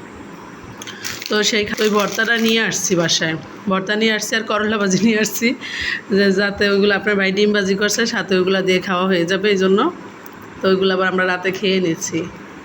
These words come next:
আর সাথে, আহ, গত, আহ, কী আনছি সেটা একটু দেখাই আপনাদের। এই যে থ্রি পিসটা আমি কিনছি।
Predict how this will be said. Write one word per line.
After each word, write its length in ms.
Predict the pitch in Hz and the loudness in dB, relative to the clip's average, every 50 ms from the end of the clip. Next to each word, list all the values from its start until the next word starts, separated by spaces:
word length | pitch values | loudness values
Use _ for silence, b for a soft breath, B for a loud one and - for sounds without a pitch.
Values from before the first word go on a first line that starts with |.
| B B B B B B B B B B - | B B B B B B B B B B -4
আর 240 | 185 175 175 180 | -2 0 0 0
সাথে, 680 | 185 - 226 220 226 226 254 254 240 233 233 233 233 220 | 0 -2 -2 -2 -4 -2 -2 0 2 2 2 2 0 -2
আহ, 560 | 208 - - - - 208 202 196 190 190 185 | -4 -6 -8 -6 -4 -2 0 0 2 2 2
গত, 180 | 208 196 - | 2 2 2
আহ, 560 | 233 233 226 - 233 208 202 196 190 190 190 190 | 0 0 0 0 0 0 2 2 0 0 0 2
কী 200 | 254 254 262 262 | 2 2 4 4
আনছি 400 | 247 233 226 233 - 240 233 233 | 2 0 -2 -2 0 2 2 2
সেটা 240 | 233 247 202 196 233 | 2 0 0 0 0
একটু 180 | 233 233 247 | 0 0 0
দেখাই 360 | 196 180 196 180 185 - 202 180 | 0 0 0 0 0 -2 -2 -2
আপনাদের। 380 | 175 190 180 175 170 185 214 226 - - - - - - - - - - - - - - - - - - - - - - - - - - - - - | 0 0 0 2 2 2 2 0 -2 -10 -16 -16 -16 -18 -18 -18 -18 -18 -18 -16 -16 -16 -16 -16 -16 -12 -10 -10 -10 -10 -10 -14 -14 -14 -14 -8 -4
এই 140 | - 226 226 | -2 0 2
যে 180 | 220 233 233 | 2 2 2
থ্রি 240 | 226 233 233 214 233 | 2 0 0 0 0
পিসটা 320 | 247 247 233 226 - 233 | 2 2 2 2 2 2
আমি 160 | 208 196 196 190 | 2 2 2 2
কিনছি। 540 | 190 196 180 170 175 - - 170 175 180 | 2 2 2 2 2 0 0 0 0 0